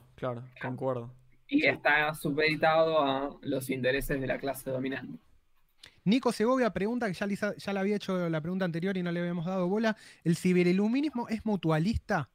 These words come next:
Speaker 3: ¿Hay un solo ciberiluminismo?
Speaker 2: No, no hay un solo ciberiluminismo.
Speaker 1: ¿Ya forqueó el ciberiluminismo?
Speaker 2: Eh, ya forqueó, sí, sí, de entrada
Speaker 1: <laughs>
Speaker 2: forqueó.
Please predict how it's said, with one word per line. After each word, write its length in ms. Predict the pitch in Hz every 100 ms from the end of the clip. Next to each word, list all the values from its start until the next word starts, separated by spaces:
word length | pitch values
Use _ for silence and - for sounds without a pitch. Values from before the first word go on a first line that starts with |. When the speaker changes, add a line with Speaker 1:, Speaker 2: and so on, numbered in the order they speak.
| -
Speaker 3:
¿Hay 180 | 226 233
un 120 | 214
solo 280 | - 214 202
ciberiluminismo? 1000 | - 160 151 147 147 151 196 220 190 143 _ _ _ _ _ _
Speaker 2:
No, 260 | 147 147 143
no 80 | 160
hay 140 | 156
un 80 | 151
solo 240 | 135 151
ciberiluminismo. 720 | 135 147 139 135 135 131 131 -
Speaker 1:
¿Ya 200 | - 175
forqueó 640 | - 156 - 160 185 190
el 140 | 139 127
ciberiluminismo? 840 | 139 131 135 139 139 165 180 139 131
Speaker 2:
Eh, 20 |
ya 160 | - 143
forqueó, 480 | 156 139 151 147 135
sí, 160 | 151
sí, 120 | 131 147
de 100 | 143
entrada 520 | 160 165 160 143 135
Speaker 1:
<laughs> 40 | 127
Speaker 2:
forqueó. 300 | 139 -